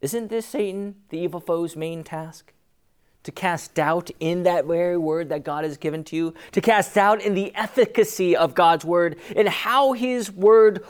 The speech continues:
works in your lives by that power of the promise, wondering if this word actually delivers. Does it? The devil says to you.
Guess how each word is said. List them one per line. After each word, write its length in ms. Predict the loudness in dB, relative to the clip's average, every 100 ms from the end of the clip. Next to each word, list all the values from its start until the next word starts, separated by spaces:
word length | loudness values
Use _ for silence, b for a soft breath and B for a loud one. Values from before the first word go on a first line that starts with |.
| B
works 460 | 4 6 6 2 -2
in 240 | 2 4
your 260 | 6 6 4
lives 440 | 4 0 -2 -4
by 200 | -2 0
that 220 | 0 0
power 320 | 2 2 4
of 40 | 0
the 60 |
promise, 520 | -2 2 2 2 -6 -10 B 2
wondering 500 | 4 6 6 4 2
if 200 | -2 0
this 240 | -4 0
word 260 | 2 4 2
actually 600 | 0 -2 -4 -8 -4 0
delivers. 560 | 2 2 2 2 0
Does 260 | 0 -2 -2
it? 420 | -8 -10 -18 -20 _ _ _ -20
The 80 | -12
devil 260 | -10 -12
says 540 | -12 -12 -10 -12 -16 -18
to 140 | -14
you. 400 | -12 -12 -14 -18